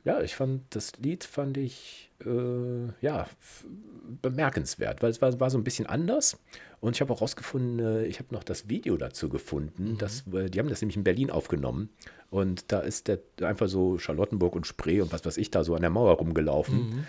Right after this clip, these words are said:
Speaker 2: mhm.
Speaker 1: und hat da, da spielte ein Mädchen mit, das er später geheiratet hat.
Speaker 2: Ach.
Speaker 1: Also die, die da in dem Video drin ist,
Speaker 2: Mhm.
Speaker 1: die Tamara oder wie sie heißt, haben sogar ein Kind zusammengezeugt, aber wurden dann schnell wieder geschieden. Aber die, die war da so Statistin und, äh,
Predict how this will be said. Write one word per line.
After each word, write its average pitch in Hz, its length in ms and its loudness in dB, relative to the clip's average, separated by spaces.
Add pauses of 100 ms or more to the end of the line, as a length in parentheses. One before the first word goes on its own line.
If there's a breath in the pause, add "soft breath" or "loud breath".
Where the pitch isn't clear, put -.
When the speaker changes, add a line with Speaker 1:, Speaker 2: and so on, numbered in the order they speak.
(320 loud breath)
Speaker 2:
mhm. 131 60 -6
Speaker 1:
und 98 220 0
hat 117 240 2
da, 113 420 8
da 98 120 2
spielte - 320 0
ein 87 500 0
Mädchen 90 480 2
mit, 147 280 0
das - 120 -2
er 123 60 0
später - 240 0
geheiratet 76 500 -2
hat. - 180 -12 (220)
Speaker 2:
Ach. - 360 -8 (360)
Speaker 1:
Also 87 160 0
die, 107 200 2
die 110 120 4
da 107 140 10
in 101 80 8
dem 101 120 4
Video 135 220 6
drin 131 220 0
ist, 117 220 -2
Speaker 2:
Mhm. 104 40 0
Speaker 1:
die 98 220 2
Tamara 123 680 0
oder 117 200 2
wie 107 60 2
sie 107 140 -4
heißt, 123 500 -6
haben 110 100 0
sogar 117 180 6
ein 107 80 0
Kind 160 320 2 (280 loud breath)
zusammengezeugt, 131 960 -4
aber 113 200 0
wurden 113 120 -2
dann 101 120 -4
schnell 95 220 -4
wieder 90 140 -2
geschieden. 69 440 -6
Aber 90 220 0
die, 98 340 0
die 101 160 -4
war 98 140 0
da 98 80 2
so 90 160 2
Statistin 131 640 2 (380 soft breath)
und, 104 260 -2
äh, 98 40 -4